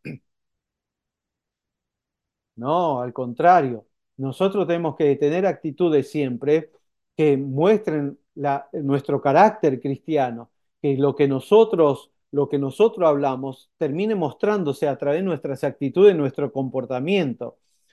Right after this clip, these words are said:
¿eh? A través de nuestra manera de ser en la vida. Eh, y debemos tener un comportamiento apropiado aún en medio de nuestras necesidades.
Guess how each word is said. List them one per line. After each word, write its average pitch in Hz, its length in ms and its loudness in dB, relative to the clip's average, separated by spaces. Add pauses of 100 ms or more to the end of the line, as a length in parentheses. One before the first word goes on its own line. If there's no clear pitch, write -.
(160)
¿eh? 180 240 2
A 135 220 0
través 156 520 2 (180)
de 143 160 4
nuestra 151 760 2
manera 143 720 0
de 143 140 2
ser 160 260 0
en 147 100 -2
la 139 120 2
vida. 127 400 -8 (560)
Eh, 147 280 -2
y 151 140 -4
debemos 185 420 4
tener 185 220 2
un 170 100 -2
comportamiento 160 720 -2
apropiado 156 800 0
aún 170 280 -2
en 180 120 -4
medio 220 260 -2
de 151 60 -2
nuestras 147 360 -4
necesidades. 139 800 -4